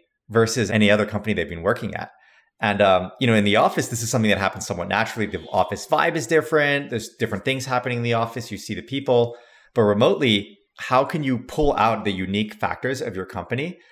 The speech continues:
and make sure that those are experienced on a daily basis? And, you know, some of those things are the people and the way that you as a company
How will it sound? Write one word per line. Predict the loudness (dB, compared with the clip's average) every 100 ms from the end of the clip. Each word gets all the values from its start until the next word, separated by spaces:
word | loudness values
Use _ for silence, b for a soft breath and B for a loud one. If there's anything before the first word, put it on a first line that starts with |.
| b -2
and | 2
make | 2 0
sure | -2
that | -2 0
those | 0 0
are | 0
experienced | -2 -6 -4 -2 0 -2 -4
on | -4
a |
daily | -4 -4 -4
basis? | -8 -12 -14 -16 -16 -18 _ _ -2
And, | 0
you |
know, | 2
some | 2 2
of | 4
those | 4 4
things | 2 2
are |
the | -2
people | -4 -4 0 4 4 4
and | -2
the | -2
way | 2 2
that | 2 -2
you | -4 -4
as | -4
a | -6
company | -10 -6 -6 -6 -10